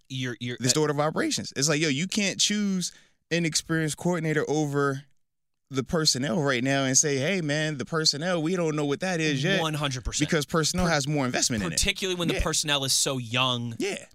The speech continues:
Speaker 1: and, and, and still, uh, unproven in a lot of ways.
Speaker 2: Mm-hmm.
Speaker 1: Motzi, you know, from time to time, you and I like to draw from other sports examples around the city.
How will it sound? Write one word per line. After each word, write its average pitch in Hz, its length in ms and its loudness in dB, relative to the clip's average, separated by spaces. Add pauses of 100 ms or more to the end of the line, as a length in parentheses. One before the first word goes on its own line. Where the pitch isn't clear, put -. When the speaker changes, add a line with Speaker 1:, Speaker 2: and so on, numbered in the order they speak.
(160)
Speaker 1:
and, 135 320 0
and, 123 300 0 (100)
and 135 200 -2
still, 139 600 0 (100)
uh, 127 220 0 (100)
unproven 135 920 -4
in 139 100 0
a 127 60 -2
lot 123 200 0
of 113 80 -2
ways. 139 320 2
Speaker 2:
Mm-hmm. - 420 -12
Speaker 1:
Motzi, 190 380 -2
you 180 100 -6
know, 160 80 -2
from 175 140 -6
time 202 200 0
to 180 40 -2
time, 160 220 0
you 151 100 -2
and 147 100 0
I 135 60 4
like 131 160 0
to 135 80 -6
draw 123 360 -2 (100)
from 131 200 -6
other 120 180 -2
sports - 360 -4
examples 120 460 -2
around 117 180 -2
the 104 60 -4
city. 131 340 0